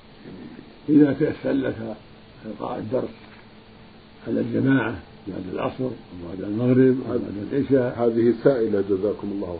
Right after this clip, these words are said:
Speaker 2: خيرا.
Speaker 1: امرأة.
Speaker 2: امرأة، نعم.
Speaker 1: ت-، ت-، تعلمي من حولك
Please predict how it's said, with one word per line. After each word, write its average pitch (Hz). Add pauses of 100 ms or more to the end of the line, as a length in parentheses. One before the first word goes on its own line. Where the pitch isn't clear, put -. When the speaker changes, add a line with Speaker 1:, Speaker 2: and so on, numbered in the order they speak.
Speaker 2:
خيرا. 95
Speaker 1:
امرأة. 127 (240)
Speaker 2:
امرأة، 127
نعم. 113 (760)
Speaker 1:
ت-، - (240)
ت-، 170
تعلمي 165
من 151
حولك 123